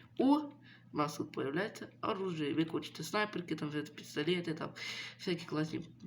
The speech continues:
оружки. Погнали далі. Отак от. Тут виглядає от там алмаз. Його треба охороняти в тому домі.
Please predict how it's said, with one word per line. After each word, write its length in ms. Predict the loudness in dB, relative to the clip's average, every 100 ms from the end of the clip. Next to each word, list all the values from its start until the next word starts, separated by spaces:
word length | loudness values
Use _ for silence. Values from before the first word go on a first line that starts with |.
| -12 -12 -16 -6
оружки. 320 | -4 -2 -4 -4
Погнали 420 | 2 4 4 2
далі. 180 | -2 -2 -4 -8 -18 -20 -14 0
Отак 480 | 2 4 2 2 -2
от. 100 | -8 -10 -4
Тут 240 | -2 4
виглядає 600 | 6 6 4 4 4 2 -4 -16 -12 -2
от 240 | 4 4 8
там 260 | 8 8 4 4
алмаз. 580 | 6 6 4 2 2 0
Його 120 | 0
треба 260 | 2 0
охороняти 840 | 2 0 4 4 4 4 4 2 0
в 100 | -2
тому 440 | 2 2 2 0
домі. 380 | 0 2 2 -2